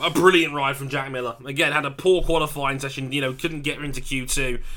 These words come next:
Started on the, started on the fifth row of the grid, came back to finish in fifth, and only six point eight seconds off the win. Mightily impressive ride from Jack Miller. Um, you know, maybe a little bit of a shot in the arm after the heavy rumours are now dropping that Ducati are going to retain all four of their riders exactly where they are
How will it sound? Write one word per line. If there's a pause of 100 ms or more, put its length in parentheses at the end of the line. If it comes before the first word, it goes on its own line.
(140)
Started
on
the,
started
on
the
fifth
row
of
the
grid,
came
back
to
finish
in
fifth, (220)
and
only
six
point
eight
seconds
off
the
win. (260)
Mightily
impressive
ride
from
Jack
Miller. (420)
Um,
you
know, (340)
maybe
a
little
bit
of
a
shot
in
the
arm
after
the
heavy
rumours
are
now
dropping
that
Ducati
are
going
to
retain
all
four
of
their
riders
exactly
where
they
are